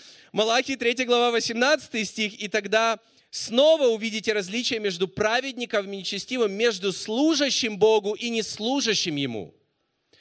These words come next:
Я верю, что отличие в том, когда мы понимаем, чем является служение, когда мы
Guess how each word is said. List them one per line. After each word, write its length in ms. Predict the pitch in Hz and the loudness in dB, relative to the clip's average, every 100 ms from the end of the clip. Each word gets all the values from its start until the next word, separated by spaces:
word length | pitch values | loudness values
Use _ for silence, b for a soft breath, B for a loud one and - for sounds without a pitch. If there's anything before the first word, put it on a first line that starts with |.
| B B - | B B 0
Я 200 | 233 311 | 2 4
верю, 240 | 349 330 | 2 0
что 340 | - 285 254 - b b b b | 2 2 2 -2 b b b b
отличие 760 | 226 - 214 269 311 - 262 | -4 -4 -4 -2 0 2 0
в 80 | 226 | 0
том, 360 | - 285 302 277 | 4 6 6 4
когда 340 | 233 202 262 | -6 -2 0
мы 100 | 277 | 0
понимаем, 580 | 247 233 233 262 262 226 | 0 0 2 2 0 -2
чем 340 | - - 294 | -4 -2 0
является 560 | 294 262 233 220 208 214 | 0 0 2 0 -2 -8
служение, 480 | 208 214 220 247 226 | -6 -4 -2 -2 -4
когда 320 | 202 185 247 | -6 -4 -2
мы 180 | 254 | -4